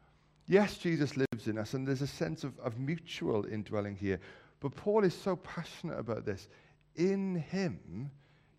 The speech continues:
you've been given fullness. There's a difference, isn't there, between trying to accommodate Jesus and saying, "Could you come and live in this little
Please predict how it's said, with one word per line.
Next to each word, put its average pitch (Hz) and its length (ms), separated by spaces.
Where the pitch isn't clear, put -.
you've 160 280
been 147 280
given 139 580
fullness. 110 500
There's 139 160
a 160 60
difference, 165 400
isn't 143 180
there, 123 100
between 127 440
trying 170 200
to 170 100
accommodate 160 640
Jesus 117 400
and 117 100
saying, 123 200
"Could - 200
you 220 60
come 170 300
and 147 120
live 143 240
in 120 100
this 123 220
little 139 300